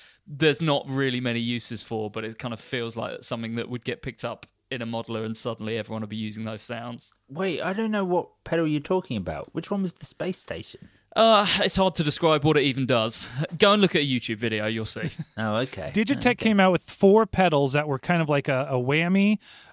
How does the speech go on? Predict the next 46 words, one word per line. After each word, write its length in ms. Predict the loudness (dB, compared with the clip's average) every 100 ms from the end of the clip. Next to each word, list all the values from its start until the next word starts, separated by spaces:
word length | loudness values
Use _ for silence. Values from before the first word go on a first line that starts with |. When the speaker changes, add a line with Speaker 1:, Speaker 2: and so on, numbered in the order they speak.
| 0
Speaker 3:
uh, 300 | 2 2 0
something. 500 | 2 0 2 2 4
One 140 | 6
was 140 | 4 4
a 40 |
reverb 480 | 2 4 4 4 2
and 160 | 2
one 120 | 2 0
was 100 | 0
called 180 | 0
the 60 | 0
Space 380 | -4 -2 -2 -2
Station. 500 | -2 -4 -4 -6 -6
It 80 | -4
was 160 | -2
like 240 | -2 -4 -8 -20 -20 -6
m-, 120 | -6 -2
com-, 180 | 0 0
com-, 360 | 0 0 2
either 220 | 2 2 2
combinations 720 | 0 0 2 0 2 0 2
of 180 | -2
delay, 480 | 0 0 2 2 0
pitch, 380 | -2 -2 -2 0
and 160 | -4 -2
reverb, 580 | -2 0 -2 -2 -2 -6 -10 -2
or, 140 | 2
like, 220 | 2 0 -2
ring 300 | -2 0 2
modulators. 540 | 4 2 0 -4 -4 -4
It 60 |
was, 100 | -4
like, 140 | -4 -4
super 320 | -4 -4 -4
pretty 400 | -2 0 0 -2
or 140 | -2
super 680 | -2 -4 -4 0 2 2 0
ugly. 480 | 2 0 -2 -10 -16 -20 -20 -4
Speaker 1:
Yeah. 200 | 2 2
Speaker 3:
It 160 | 0 -10
was 80 | -10
a 40 |
crazy 200 | 0 2
Speaker 1:
Yeah, 80 | 4
yeah. 180 | 4 0
Speaker 3:
pedal. 260 | -2 -8